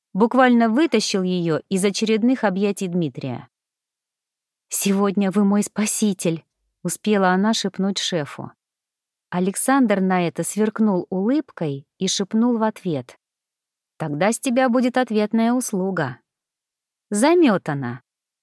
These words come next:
Она участвовала во всех конкурсах, что проводились. И что интересно, неизменно оказывалась в команде Александра. Он, не забывая того, что руководитель, а значит и капитан команды,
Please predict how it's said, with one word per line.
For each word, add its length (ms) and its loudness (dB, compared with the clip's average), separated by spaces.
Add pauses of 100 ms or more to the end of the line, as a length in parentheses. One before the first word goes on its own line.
(680)
Она 260 4
участвовала 600 2
во 140 4
всех 260 0
конкурсах, 600 0
что 200 -2
проводились. 800 0 (520)
И 100 0
что 260 0
интересно, 840 0 (220)
неизменно 880 4
оказывалась 760 0
в 100 -16
команде 480 2
Александра. 760 -4 (560)
Он, 340 4
не 100 6
забывая 540 4
того, 260 0
что 180 -4
руководитель, 800 0 (160)
а 120 2
значит 360 0
и 40 -2
капитан 500 0
команды, 600 0